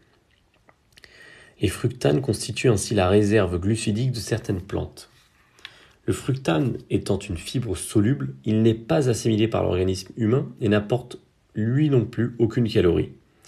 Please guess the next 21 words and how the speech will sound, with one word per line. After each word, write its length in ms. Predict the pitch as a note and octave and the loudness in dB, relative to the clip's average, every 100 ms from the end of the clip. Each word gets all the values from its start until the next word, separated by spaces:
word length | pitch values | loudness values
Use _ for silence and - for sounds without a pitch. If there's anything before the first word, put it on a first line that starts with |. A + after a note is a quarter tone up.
| - - - | -20 -10 -6
Il 120 | G3+ | -2
comprend 380 | A#2+ G#2+ - F#3 | 0 0 2 2
d'un 160 | C3 | 4
côté 480 | C3 C3 A2+ G2 - - _ _ _ _ - - | 4 2 0 -4 -6 -20 _ _ _ _ -16 -2
les 240 | A2 C3 | 4 4
fructo-oligosaccharides 1400 | C3+ D3 C3+ C#3 B2 G2+ G2+ G2+ F2+ D#2+ D#2 F2+ - - - _ _ - | 4 0 0 2 4 4 2 2 0 -4 -2 -2 -4 -6 -12 _ _ 2
et 60 | G#2 | 4
d'un 140 | F#2+ | 6
autre 300 | B2 - B2+ | 6 4 -2
côté 460 | C3 G#2 - A2+ - | 0 -2 0 -2 -4
l'inuline. 720 | - G2+ G2+ F2 D#2+ D#2 D#2+ - _ _ _ - _ _ _ _ _ _ - | -4 0 0 0 -4 -8 -10 -16 _ _ _ -20 _ _ _ _ _ _ -4
L'inuline, 720 | G2 G2 A2+ D#3+ E3+ B2+ - - | 0 4 4 2 -2 -2 -8 -14
tout 140 | - G#2 | -6 -2
comme 200 | G#2 E2+ | 0 2
les 100 | E2 | 0
fibres 400 | - C3 G#2+ F2+ | -2 -2 -2 -4
solubles, 500 | - G2+ A#2+ C#3+ B2+ - _ _ | -2 0 0 -2 -6 -10 _ _
forme 380 | - C3+ C#3+ C3 - - - | -4 0 0 0 -6 -18 -10
un 140 | F2 | -4
gel 400 | E2 F#2 A#2 G#2+ | 0 4 4 4
visqueux 600 | F#2+ C3 - - G#2+ C3 | 0 -4 -4 -2 -4 -4